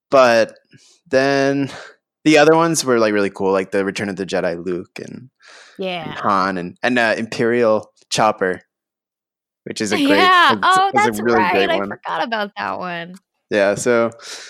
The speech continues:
Speaker 1: I'm, I'm excited in that sense because I don't have to worry about as many Funko Pops. <laughs>
Speaker 2: Yeah. I don't know if it was,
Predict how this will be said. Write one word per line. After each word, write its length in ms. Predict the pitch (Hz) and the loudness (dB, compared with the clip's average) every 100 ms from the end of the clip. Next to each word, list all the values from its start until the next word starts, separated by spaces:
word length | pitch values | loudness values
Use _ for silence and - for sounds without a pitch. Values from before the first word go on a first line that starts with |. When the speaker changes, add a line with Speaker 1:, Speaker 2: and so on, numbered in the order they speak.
| - _ _ _ - | -20 _ _ _ -4
Speaker 1:
I'm, 200 | 135 160 | -2 0
I'm 140 | 160 175 | 0 0
excited 580 | 165 185 165 160 135 - _ _ _ _ | 4 6 6 6 2 -12 _ _ _ _
in 120 | 160 127 | -2 0
that 180 | 117 - | 0 -2
sense 220 | 104 - | -6 -4
because 320 | 110 113 104 | -4 -2 0
I 80 | 104 | -2
don't 180 | 110 113 | -2 -6
have 140 | 104 | -8
to 100 | 101 | -4
worry 160 | 98 95 | -4 -2
about 280 | 92 85 87 | -2 -2 -4
as 140 | 95 | -8
many 160 | 87 87 | -12 -12
Funko 360 | - - - | -16 -14 -14
Pops. 500 | - 64 - - - - - 190 - - - | -10 -12 -10 -14 -12 -6 2 2 2 0 -2
<laughs> 20 | |
Speaker 2:
Yeah. 200 | 82 - _ - - - - - | -16 -20 _ -14 -12 -8 -10 -6
I 80 | 262 | -4
don't 160 | 359 349 | -4 -4
know 80 | |
if 80 | 330 | -6
it 60 | 285 | -6
was, 120 | 247 | -8